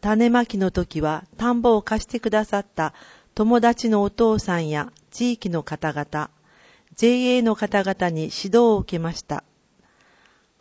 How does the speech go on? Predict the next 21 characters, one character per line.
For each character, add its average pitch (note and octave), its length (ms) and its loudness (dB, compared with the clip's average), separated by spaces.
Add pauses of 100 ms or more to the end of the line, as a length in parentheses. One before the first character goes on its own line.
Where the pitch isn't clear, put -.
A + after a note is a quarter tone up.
初 G#3+ 300 -2
め B3+ 140 4
て B3 140 0
の A#3 120 4
作 A3 220 0
業 A3+ 200 4
の F#3+ 140 0
た E3 140 -4
め D3+ 260 -4
難 A3 420 0
し B3 200 -2
い A3+ 60 -4
こ A#3+ 140 2
と A3+ 120 0
も F3+ 140 2
あ F3 60 2
り F3 120 -4
ま E3+ 160 -2
し - 60 -14
た D#3 160 -4
が、 D3+ 220 -4